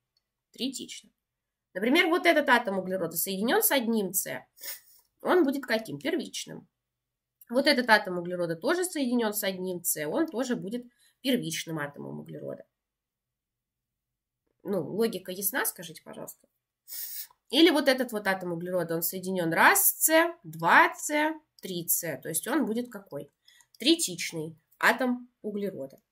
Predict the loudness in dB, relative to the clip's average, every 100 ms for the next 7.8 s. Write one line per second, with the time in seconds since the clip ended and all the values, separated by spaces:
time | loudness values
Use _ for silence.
0 | _ _ _ _ _ _ _ _ _ _
1 | _ _ _ _ _ _ _ _ _ _
2 | _ _ _ _ _ _ _ _ _ _
3 | 2 4 6 6 6 6 2 0 -4 -4
4 | -4 -6 -6 -2 0 2 4 2 2 -2
5 | -4 -2 -2 0 -2 -4 -4 -2 -2 -2
6 | -2 -4 0 0 0 -6 _ _ _ -6
7 | -4 -2 -4 -6 -8 -10 -12 -18